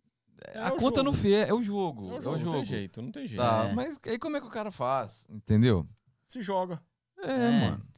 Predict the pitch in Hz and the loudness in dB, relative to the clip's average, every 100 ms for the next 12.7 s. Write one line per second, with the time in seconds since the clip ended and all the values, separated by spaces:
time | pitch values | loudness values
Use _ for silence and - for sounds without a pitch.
0 | 107 - 107 123 139 127 120 147 247 254 | -10 -4 -4 -2 -4 -4 -6 -8 -8 -6
1 | 143 123 113 - - 294 127 139 135 120 | -2 0 0 -2 -2 -2 0 0 -2 -4
2 | 113 - 117 123 120 151 202 175 131 131 | -2 -4 -4 -4 -2 -4 -4 -4 -4 -2
3 | 120 117 127 123 123 147 175 135 113 110 | 0 0 -4 -6 -8 -6 -4 -4 -4 -8
4 | 110 160 208 294 285 139 147 170 294 381 | -4 -4 -4 -4 -4 -2 -2 -2 -4 -6
5 | - 233 285 - 165 160 143 120 156 190 | -8 -8 -8 -10 -6 -4 -4 -6 -6 -6
6 | 180 165 170 165 135 127 196 - 143 135 | -6 -4 -4 -4 -6 -8 -10 -10 -14 -10
7 | 151 131 127 131 120 131 147 - 139 - | -8 -6 -6 -6 -6 -8 -10 -10 -12 -12
8 | - 165 160 - 160 156 - 170 156 170 | -12 -10 -10 -10 -10 -10 -10 -12 -8 -10
9 | 156 147 147 147 151 147 151 139 - 160 | -8 -8 -6 -6 -6 -8 -8 -8 -8 -8
10 | 147 131 127 123 139 156 156 127 120 131 | -8 -10 -10 -12 -10 -8 -8 -10 -8 -6
11 | 131 151 151 127 - - _ _ _ _ | -6 -6 -6 -8 -10 -16 _ _ _ _
12 | 120 120 123 135 113 101 | -10 -6 -4 -4 -4 -8